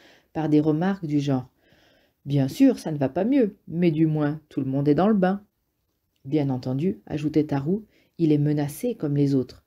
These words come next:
mais justement, il l'est avec les autres. Et ensuite, il ne pense pas sérieusement, j'en suis sûr, qu'il puisse être atteint de la peste. Il a l'air de vivre sur cette idée, pas si bête d'ailleurs, qu'un homme en proie à une grande maladie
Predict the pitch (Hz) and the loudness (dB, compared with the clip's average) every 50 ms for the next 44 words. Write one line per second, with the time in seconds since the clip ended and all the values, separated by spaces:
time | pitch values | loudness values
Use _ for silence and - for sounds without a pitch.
0 | _ _ - 156 160 165 160 160 - 262 269 262 - - 185 160 147 151 180 226 | _ _ -6 -2 0 0 0 2 0 0 -2 -2 -4 -6 -6 -4 -4 -4 -6 -6
1 | 214 - _ _ _ _ _ _ _ 180 170 175 170 175 180 202 233 - - _ | -10 -12 _ _ _ _ _ _ _ 2 4 4 6 6 4 2 0 -2 -8 _
2 | _ _ - 226 220 220 220 214 - - 165 160 151 156 139 135 - - - _ | _ _ -8 -6 -4 -2 -4 -4 -2 -2 -2 -2 0 -2 -4 -4 -4 -10 -20 _
3 | _ _ _ _ _ _ _ _ - 180 170 165 156 - - - 262 269 269 - | _ _ _ _ _ _ _ _ -2 -2 0 -2 -4 -8 -4 -2 -2 -2 -2 -4
4 | - 170 160 165 170 160 - 214 226 220 - - - 269 269 269 220 190 170 156 | -6 -4 0 0 0 0 0 -2 -4 -4 -4 -6 -6 -6 -4 -4 -4 -2 0 0
5 | 156 151 151 143 139 131 143 165 - _ - 180 190 196 - - 175 160 - - | 0 0 0 0 0 -2 -2 -4 -10 _ -6 -4 -4 -4 -4 -6 -8 -8 -8 -4
6 | - 156 165 185 - _ _ _ _ _ _ _ - 160 - - - 180 - 180 | -2 -2 -2 -2 -6 _ _ _ _ _ _ _ -4 -4 -4 -4 -10 -6 -6 -6
7 | 175 - 170 180 - - 220 214 185 151 135 139 139 - 135 135 135 - - _ | -6 -6 -8 -8 -6 -4 -2 -2 0 0 0 -2 -2 -4 -4 -4 -4 -8 -16 _
8 | _ _ _ _ _ 175 170 175 165 196 226 226 202 180 190 185 180 170 180 190 | _ _ _ _ _ 0 2 2 2 2 0 0 2 2 4 4 4 2 0 -2
9 | 202 196 175 156 147 - - 160 - - 196 190 - - 180 151 139 139 160 196 | -2 -4 -4 -8 -8 -10 -14 -16 -8 -6 -6 -6 -6 -8 -4 2 2 2 2 2
10 | - - _ _ _ _ _ _ _ _ - 240 240 - - - 180 151 151 151 | -2 -8 _ _ _ _ _ _ _ _ -6 -6 -6 -6 -8 -8 -4 0 0 0
11 | 160 - - - 165 156 151 143 135 135 131 - - _ _ _ _ _ _ _ | 0 -4 -4 0 2 2 4 4 2 2 0 -4 -10 _ _ _ _ _ _ _
12 | _ _ _ _ - - 190 185 185 208 220 214 202 - - 180 175 - - - | _ _ _ _ -6 -2 0 2 2 2 2 0 -2 -2 -4 -4 -4 -6 -8 -8
13 | 180 175 170 - - 156 160 147 143 143 143 135 151 170 202 220 214 202 190 175 | -8 -6 -8 -8 -6 -2 -2 0 0 0 -2 -2 -2 -2 0 0 2 2 2 2
14 | 165 151 135 131 131 143 - | 0 0 -2 -2 -4 -6 -8